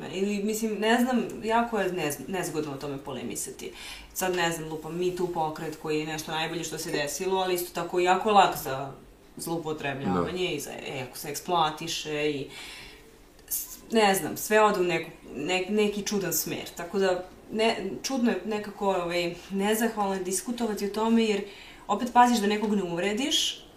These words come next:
Speaker 1: a ne želiš da uvrediš jer nemaš to u sebi, a nekako često ispadne kao da, eto, uvrediš kao lupam sad to, pohvalili ko su, sigurno nije imala lošu nameru,
Speaker 2: Da.
Speaker 1: ali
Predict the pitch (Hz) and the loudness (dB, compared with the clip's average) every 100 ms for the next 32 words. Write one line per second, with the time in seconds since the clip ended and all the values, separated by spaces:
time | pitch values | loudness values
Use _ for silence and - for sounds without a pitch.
0 | - - - - - - 202 196 185 190 | -20 -20 -20 -20 -20 -4 0 2 2 2
1 | 214 165 160 185 208 202 208 233 180 - | 2 0 -2 0 2 2 4 4 2 -2
2 | 202 - 226 240 - 208 262 247 247 294 | -4 0 2 2 2 0 0 -4 -6 -4
3 | 294 277 254 - 247 180 165 156 147 147 | -4 -2 -4 0 0 0 2 0 2 0
4 | - 151 151 151 147 143 - 170 160 156 | 0 -4 -6 -4 -4 -4 -2 -2 -2 -4
5 | 156 160 156 - 151 - 156 160 156 151 | -6 -6 -8 -6 -6 -6 -8 -4 -2 -2
6 | 151 151 139 - - 170 175 185 202 214 | -2 -4 -6 -8 -8 -8 -4 0 2 2
7 | 190 185 185 175 151 139 87 85 | 2 0 -2 -4 -4 -2 0 0